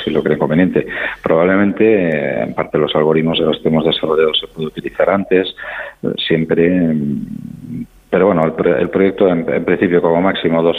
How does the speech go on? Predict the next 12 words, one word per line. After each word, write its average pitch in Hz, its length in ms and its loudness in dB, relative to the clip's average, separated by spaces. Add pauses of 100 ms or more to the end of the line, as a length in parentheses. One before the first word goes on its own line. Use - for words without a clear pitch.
años 80 280 -2
tiene 76 180 -4
que 76 80 -8
estar 67 360 -2
terminado, 65 500 -2
ya, 71 220 2 (120)
ya 90 100 -6
estamos 76 340 -2
hablando 78 400 2
dos 73 220 0
mil 73 300 -4
veinticinco. 71 880 -4